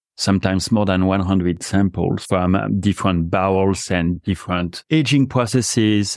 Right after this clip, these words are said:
and different grapes and different methods. The assembler,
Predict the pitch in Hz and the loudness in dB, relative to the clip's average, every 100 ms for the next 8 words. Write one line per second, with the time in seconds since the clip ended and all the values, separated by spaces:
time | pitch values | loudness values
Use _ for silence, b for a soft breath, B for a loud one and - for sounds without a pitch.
0 | - 90 87 87 85 92 - 87 87 147 | -6 -4 -2 -2 -4 -6 -4 -4 0 2
1 | 147 123 - - 87 87 87 - 92 - | 2 0 -2 0 0 0 -2 -4 -10 -2
2 | 92 90 85 - 98 123 - 85 78 85 | 0 0 -4 0 2 2 -2 -2 -2 -2
3 | - - _ _ _ _ _ _ _ _ | -6 -10 _ _ _ _ _ _ _ _
4 | _ 107 95 104 - - - 143 139 90 | _ -6 0 0 0 0 0 0 0 -2
5 | 87 82 95 | -4 -8 -10